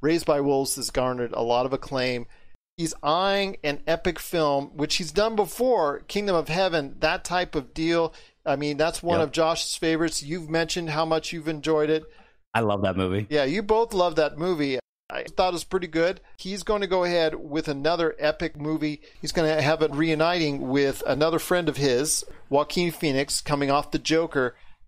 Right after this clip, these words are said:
Speaker 1: This time, Joaquin Phoenix will be playing Napoleon. So I wanna hear your thoughts. I think this performance will break a lot of the stigmas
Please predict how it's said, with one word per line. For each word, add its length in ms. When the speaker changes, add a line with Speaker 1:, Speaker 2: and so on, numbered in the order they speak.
Speaker 1:
This 220
time, 380
Joaquin 440
Phoenix 420
will 280
be 160
playing 640
Napoleon. 840
So 340
I 120
wanna 300
hear 200
your 120
thoughts. 580
I 100
think 380
this 580
performance 720
will 360
break 400
a 60
lot 240
of 80
the 60
stigmas 720